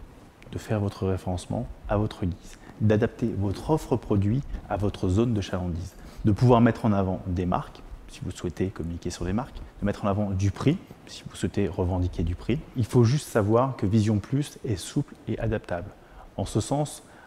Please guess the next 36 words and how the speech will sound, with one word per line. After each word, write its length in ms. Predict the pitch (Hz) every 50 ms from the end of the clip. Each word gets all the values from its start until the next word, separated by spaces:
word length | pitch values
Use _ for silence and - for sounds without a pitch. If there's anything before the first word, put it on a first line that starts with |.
| - -
euh, 180 | 107 101 95 -
Vision 260 | 101 98 104 104 113 104
Plus 220 | - - 156 -
propose 640 | - - - 160 160 - - 190 196 190 147 120 117
des 200 | 101 95 95 92
kits 220 | - - - - - - - -
de 100 | 90 90
communication, 580 | - - 87 87 87 85 95 87 - - 131 143 143
de 120 | 117 95
fidélisation, 560 | 87 - - - 101 90 92 92 85 - - 127
de 200 | 143 123 101 92
recrutement 680 | 85 98 104 - - 117 101 - - 123 143 175 - - - - - -
pour 260 | - 110 104 90 -
communiquer 580 | - 107 92 90 90 90 87 - - - 92 90
sur 220 | 92 - - 85 82
du 100 | 90 87
prix, 240 | - - 107 117 131 - - -
communiquer 540 | - 85 87 87 87 85 - - - 90 90 - - -
sur 160 | - - 92
de 80 | 92 90
la 80 | 87
marque, 300 | 87 104 110 - - - - - - - - - - -
communiquer 520 | - 104 92 95 95 92 - - 104 101 98 - - - - -
sur 340 | - - - 117 95 87 87 - -
des 80 | 92
ventes 240 | 85 85 87 85 90
privées, 500 | - - - 107 98 98 101 107 113 113 - - - - -
des 140 | - 92 92
soldes, 400 | 90 - - 113 110 117 117 117 - - - - - - -
euh, 220 | 98 87 85 85 - - -
ou 120 | 127 113 107
d'autres 420 | 110 120 127 131 127 - - 98
dispositifs, 840 | 92 101 98 - - 104 92 92 92 - - - 123 147 - - - - - - - - -
mais 140 | - 214 - - -
on 100 | 110 98
s'adapte, 540 | - - 104 104 104 110 117 - - -